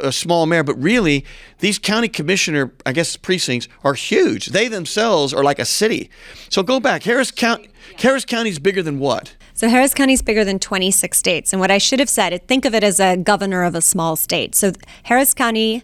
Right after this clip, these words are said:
Speaker 2: and all counties in Texas are divided into four precincts. So I am running for precinct four. It's approximately one point two million people.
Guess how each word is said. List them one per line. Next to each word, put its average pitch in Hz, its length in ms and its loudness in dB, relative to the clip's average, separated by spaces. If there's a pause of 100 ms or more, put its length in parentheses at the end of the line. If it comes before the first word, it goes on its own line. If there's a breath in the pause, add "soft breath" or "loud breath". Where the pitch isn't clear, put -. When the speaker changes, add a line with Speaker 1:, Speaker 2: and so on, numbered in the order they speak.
(100)
Speaker 2:
and 208 100 4
all 196 160 2
counties 202 420 0
in 202 80 0
Texas 180 480 -2
are 170 120 -8
divided 170 420 -2
into 170 300 -6
four 165 400 -4
precincts. - 800 -2 (340 soft breath)
So 185 500 0 (240)
I 190 180 2
am 214 140 -2
running 190 220 -2
for 190 140 -6
precinct 180 520 -6
four. - 500 -8
It's - 160 -8
approximately 185 760 -6
one 175 300 -2
point 214 360 -4
two 208 340 2
million 190 460 -2
people. 202 560 -4